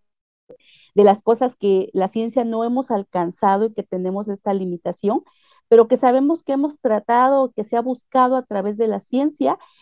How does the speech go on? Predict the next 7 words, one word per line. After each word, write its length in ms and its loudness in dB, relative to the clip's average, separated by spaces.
de 140 6
formas 480 2
mejores, 540 0
no 80 -4
solamente 400 -4
de 120 -2
conseguir 600 -6